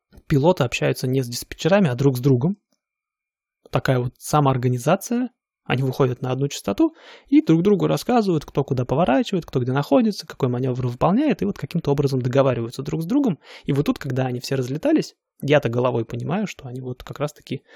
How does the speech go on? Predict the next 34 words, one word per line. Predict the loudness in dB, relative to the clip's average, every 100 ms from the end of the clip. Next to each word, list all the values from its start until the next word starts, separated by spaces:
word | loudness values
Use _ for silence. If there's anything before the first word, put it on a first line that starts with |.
| -20 -20 -18 -18 -20 -20 -20 -20 _ _ _ -20 -18
с-, | -16 -16 -18 -20 -20 -20 -10
пытаются | -2 2 2 2 0
друг | 0 2
с |
другом | 2 2 2
вот, | 0 -6 -12 -18 -14
э, | -10 -10 -12 -14
к-, | -12
координировать | -6 -2 2 2 2 0 -4
свои | -4 0
действия, | 0 -2 -4 -6 -6
и | -8 -8 -8
вот | -8 -12 -16 _ -20
руление, | -16 -10 -8 -4 -2 0 -2 -4
взлёты, | -2 -2 -2 -4
посадки, | -10 -10 -10 -12 -12
они | -12 -12
вот | -14 -14 -18 -18 -12
как-то | -12 -8
вот | -6
друг | -2 -2
с |
другом | 0 0 2
договариваются. | 2 2 0 -4 -8 -16 -20
Это | -12 -8
очень | -4
интересный | -2 0 -2 -4 -14
процесс, | -14 -10 -8 -8
я | -8
тоже | -6 -6
в |
нём | -8
периодически | -6 -8 -8 -8 -8
участвую. | -8 -12 -14 -16